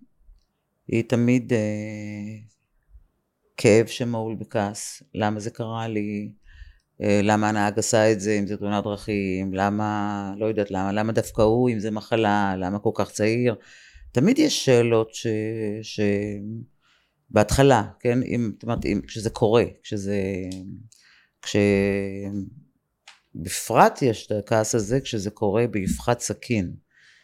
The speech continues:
את יודעת, כשמישהו חולה, אה, אז את, את, את, הוא לא, הוא לא, הוא לא מת ביום. את רואה איזשהו תהליך של דעיכה, אפילו אם הוא ב-,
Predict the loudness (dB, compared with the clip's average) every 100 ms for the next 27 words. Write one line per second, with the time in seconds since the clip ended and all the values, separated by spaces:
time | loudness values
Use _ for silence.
0 | _ _ -10 0 4 4 0 -2 0 0
1 | -2 0 4 4 4 2 -6 -18 _ _
2 | _ _ _ _ -12 _ _ _ _ -4
3 | 0 2 2 -2 -4 -4 -4 -6 -8 -12
4 | -14 -10 -10 -10 -8 -4 -2 2 4 6
5 | 4 4 4 4 2 2 0 0 0 0
6 | -2 -6 -14 _ -2 4 4 4 -2 -6
7 | -2 -2 -2 -4 -8 -12 -8 -4 -2 -2
8 | 0 -2 -2 -4 -2 4 4 4 2 -2
9 | 0